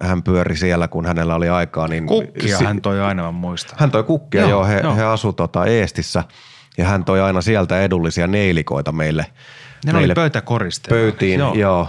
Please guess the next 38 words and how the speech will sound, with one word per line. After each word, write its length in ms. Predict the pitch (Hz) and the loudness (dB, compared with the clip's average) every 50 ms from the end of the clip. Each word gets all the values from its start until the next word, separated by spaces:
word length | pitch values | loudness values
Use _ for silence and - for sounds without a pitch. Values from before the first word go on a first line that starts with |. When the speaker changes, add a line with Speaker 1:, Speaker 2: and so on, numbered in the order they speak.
| - | -4
Speaker 1:
Ja 160 | - 90 85 85 | -2 -2 -2 0
sitten 360 | - 101 85 - - 90 85 | 0 -2 -4 -2 -2 -2 0
hän 160 | 90 87 87 | 0 0 0
niinku 220 | 87 87 85 92 | 0 0 0 0
remontin 380 | 92 101 107 107 104 90 - 82 | 0 0 0 0 0 0 -2 -2
aikana 320 | 82 82 80 - 82 85 | -2 -2 -2 -2 -2 -2
hän 200 | 82 85 85 82 | -2 -2 -2 -2
oli 120 | 85 85 87 | 0 0 0
auttamassa 560 | 87 87 87 - - 85 82 82 - - 85 | 0 0 -2 -4 -4 -4 -4 -4 -4 -6 -4
sille, 240 | 82 90 87 85 85 | -4 -2 0 0 -2
että 180 | 82 - - | -2 -4 -6
hän 120 | 85 85 82 | -6 -6 -4
siivosi 380 | - 95 90 85 82 80 - | -2 -2 -2 -2 -2 -6 -6
siellä 240 | - 95 90 85 85 | -4 -2 -2 -2 -2
sitten 280 | 82 87 - - 92 85 | -2 -4 -4 -4 -4 -2
meidän 280 | 85 87 87 82 80 | 0 0 0 -2 -2
sotkuja 520 | 80 - 104 101 - - - 87 87 87 82 | -2 -2 -2 -2 -2 -4 -2 -2 0 0 0
aina, 180 | 82 82 85 82 - - - - - - - - - - - - | -2 -4 -4 -8 -10 -14 -16 -16 -16 -18 -20 -20 -20 -20 -12 -4
aina 300 | - 101 98 92 90 85 | -2 0 0 0 0 -2
pois. 460 | - - 98 95 90 87 82 - - - _ _ _ _ _ - | 0 0 2 2 2 0 -2 -4 -10 -16 _ _ _ _ _ -4
Ja 300 | - 90 90 87 82 - - _ _ _ _ _ _ _ _ | 0 0 2 0 0 -2 -6 _ _ _ _ _ _ _ _
siinä 320 | - - - 156 123 101 | -6 -2 0 0 2 2
sitten 260 | 85 98 131 - 123 123 | 0 0 -2 -2 -2 -2
sivussa, 440 | - 143 131 117 107 98 - 101 | 0 0 0 0 -2 -2 -2 -4
kun 200 | 92 - 95 98 | -4 -2 -2 0
hän, 200 | 104 104 101 101 - - - - - _ _ _ _ _ | 0 0 0 -2 -6 -8 -16 -20 -20 _ _ _ _ _
hänellä 380 | - 107 110 101 98 98 98 98 | -6 -4 -2 0 0 2 2 2
oli 160 | 98 101 101 | 2 2 2
aikaa, 460 | 104 107 104 98 90 - - 90 87 | 2 2 2 2 0 0 -2 -2 0
niin 280 | 87 87 87 90 - - _ - - - - - - - - _ | 0 0 0 -2 -4 -8 _ -20 -20 -20 -20 -20 -20 -20 -20 _
hän 220 | _ - 220 180 117 | _ -2 0 0 2
seisoskeli 600 | 92 131 131 127 113 117 - - - 113 113 110 | 2 2 2 2 2 0 -2 -2 -2 0 0 0
siinä 220 | - 127 113 117 | 0 0 0 -2
kadulla, 480 | 117 - 135 127 110 98 90 90 90 107 | 0 0 0 2 2 2 2 2 2 2
Uudenmaan 400 | 123 127 110 107 101 98 95 92 | 2 2 0 2 2 0 0 0
kadulla 480 | - 101 95 95 92 90 90 87 - - _ - | 0 0 2 2 2 2 2 0 -2 -4 _ -4
ravintolan 560 | - - 120 113 110 95 82 - 82 85 90 | -2 0 0 2 0 0 0 0 -2 0 0
edustalla, 600 | 107 127 123 113 95 - - 90 87 87 90 87 | 2 2 2 0 0 -2 -2 0 0 2 0 0